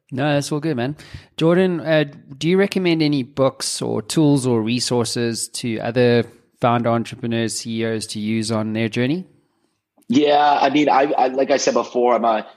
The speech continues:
Speaker 2: I'm a pop star. I've got a one-year-old baby boy, so most of my books are, are audio. I do a lot of podcasts.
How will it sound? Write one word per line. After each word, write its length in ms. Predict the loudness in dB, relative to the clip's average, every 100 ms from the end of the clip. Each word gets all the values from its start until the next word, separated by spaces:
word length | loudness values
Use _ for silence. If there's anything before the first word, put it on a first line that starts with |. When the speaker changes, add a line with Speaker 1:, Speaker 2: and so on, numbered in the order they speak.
| -10
Speaker 2:
I'm 100 | -6
a 60 |
pop 340 | -4 0 0 -2
star. 220 | -2 0
I've 80 | 0
got 120 | -2
a 40 |
one-year-old 440 | -2 -4 -4 -4 -2
baby 200 | -4 -6
boy, 260 | -2 -2
so 140 | -2 -4
most 240 | -6 -4
of 40 | -2
my 120 | -2
books 320 | -2 -2 0
are, 260 | 0 0 0
are 180 | 0 2
audio. 440 | 2 2 0 0
I 100 | 0
do 120 | -2 -4
a 40 |
lot 180 | -2 -2
of 80 | -2
podcasts. 760 | -2 -2 -2 0 0 0 -6